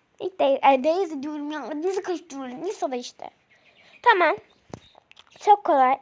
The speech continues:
Yapmayı en sevmediğin şey. Çok kolay. Bulaşıkları yıkamak. Doğru bildin. Bu yüzden sırf gittim beş yüz bin liralık Abartma istiyorsanız.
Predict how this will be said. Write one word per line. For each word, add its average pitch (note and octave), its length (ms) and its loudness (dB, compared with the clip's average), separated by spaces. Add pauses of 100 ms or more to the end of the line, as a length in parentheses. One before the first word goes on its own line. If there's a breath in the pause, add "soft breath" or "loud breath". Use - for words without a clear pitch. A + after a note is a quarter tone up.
(160)
Yapmayı E4+ 400 2 (140)
en A4+ 260 2
sevmediğin D4 720 0
şey. C#4 300 -4 (2500 loud breath)
Çok F4 240 -4
kolay. B3+ 360 -6 (180)
Bulaşıkları E4 460 -2
yıkamak. C4+ 600 -14 (2250)
Doğru B3+ 380 -2
bildin. D4+ 380 -6
Bu F#4+ 40 -4
yüzden C#4 420 -4
sırf E4 480 -10
gittim C4+ 380 -8
beş D4+ 240 -4
yüz D#4 100 -6 (420 loud breath)
bin E4 160 -2
liralık E4 280 2 (840)
Abartma D4 520 0
istiyorsanız. C4 640 -12